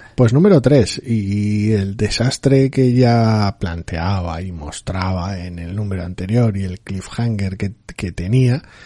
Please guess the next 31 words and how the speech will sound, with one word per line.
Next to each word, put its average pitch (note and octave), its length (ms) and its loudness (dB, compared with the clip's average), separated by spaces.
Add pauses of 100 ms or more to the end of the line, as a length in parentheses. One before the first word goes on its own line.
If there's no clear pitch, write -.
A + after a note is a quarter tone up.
(240)
se - 180 -4
va F#2+ 200 -6
reforzando A2 680 -4
y A#2 40 0
se - 120 -6
va F2 140 -4
desarrollando G2+ 640 -4
en D#2+ 80 -8
este F#2 240 -8
tercer G2+ 320 -4
número A2+ 320 0
donde, G2+ 420 -2 (480)
pues, B2 220 -4
las A#2+ 180 -2
cosas E3 280 0
se D#3+ 100 2
ponen E3+ 320 -2
realmente A2 580 -2
puñeteras, A#2+ 800 -2 (360)
pero G#2+ 220 0
nuestra A2 320 -2
protagonista A2 720 -2
tiene D#3 220 0
más A#2 400 0
recursos A#2+ 640 -4
de A2+ 100 -2
los G2 220 -8
que F2+ 220 -6
cabría G#2+ 580 -2
esperar G2+ 420 -4
y A2 140 0